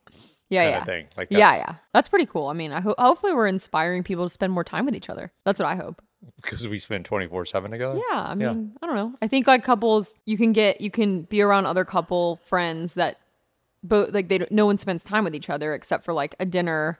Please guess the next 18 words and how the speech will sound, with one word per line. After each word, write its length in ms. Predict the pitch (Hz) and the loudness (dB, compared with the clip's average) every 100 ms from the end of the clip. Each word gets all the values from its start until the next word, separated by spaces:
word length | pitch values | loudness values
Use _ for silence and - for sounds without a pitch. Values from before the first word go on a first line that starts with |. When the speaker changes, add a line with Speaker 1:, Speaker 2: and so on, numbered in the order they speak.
| _ | _
Speaker 1:
and 120 | 190 180 | -2 -2
then 100 | 165 | -2
the 80 | |
weekends. 840 | 160 185 175 151 143 156 - - - _ | -2 -2 -2 -4 -6 -8 -8 -8 -14 _
Um, 140 | 180 170 | -4 -2
and 100 | 170 | -2
the 40 | |
weekends 320 | 165 175 165 | -2 -2 -4
are 40 | 160 | -4
consumed 460 | 175 - 175 165 | -6 -4 -4 -2
by 140 | 147 - | -2 -2
other 200 | 160 151 | -4 -4
things. 680 | - 170 156 151 160 - _ _ _ _ | -2 -2 -4 -8 -12 -14 _ _ _ _
And 140 | 175 180 | -4 0
so 100 | 185 | 2
I 100 | 170 | 2
hope 340 | 190 180 - | 2 0 0
that 440 | 180 156 156 - | 0 0 0 -4